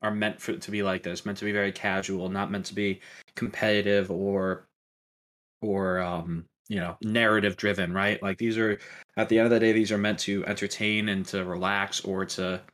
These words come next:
n-, you know, satiate curiosity, I guess, about, about the subject of camping in this case. And I know, um,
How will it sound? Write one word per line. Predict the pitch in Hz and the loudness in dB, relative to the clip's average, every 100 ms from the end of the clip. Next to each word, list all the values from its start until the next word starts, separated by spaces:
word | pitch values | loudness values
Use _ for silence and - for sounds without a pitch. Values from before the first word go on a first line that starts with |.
| _ _ _ _ _ _ _ _ - | _ _ _ _ _ _ _ _ -10
n-, | 107 - | -8 -4
you | 131 | 0
know, | 104 117 _ | -2 -4 _
satiate | - - 113 117 113 110 | -2 2 4 6 4 2
curiosity, | 117 113 107 113 - 101 | 0 2 4 2 2 0
I | 95 | 0
guess, | 98 92 - | -2 -4 -2
about, | 98 98 95 - _ - | 0 0 -2 -8 _ -8
about | 98 104 | -2 0
the | 98 | 0
subject | 110 101 98 | 0 0 -2
of | 92 | -4
camping | - 107 101 | -2 -2 0
in | 98 | -4
this | 107 - | -2 0
case. | 104 98 - | 2 2 2
And | 98 98 - - - _ - | 0 -4 -10 -20 -20 _ -4
I | 117 | 2
know, | 113 104 | 6 6
um, | 104 101 101 101 | 6 4 2 -2